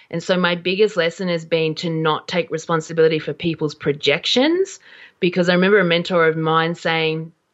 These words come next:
"Sarah, you know, fifty percent of the world's gonna love you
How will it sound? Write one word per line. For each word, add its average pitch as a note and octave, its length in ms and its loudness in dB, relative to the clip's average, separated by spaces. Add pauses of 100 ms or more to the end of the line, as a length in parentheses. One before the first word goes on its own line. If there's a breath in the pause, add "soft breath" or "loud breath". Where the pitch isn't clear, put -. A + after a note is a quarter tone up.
(400)
"Sarah, F3 640 0
you E3+ 160 -6
know, E3 320 -2
fifty G#3 260 -6
percent F#3+ 340 -2
of F3+ 60 0
the F3 80 2
world's F3 300 4
gonna E3 180 -2
love F#3+ 320 0
you C#4+ 280 -2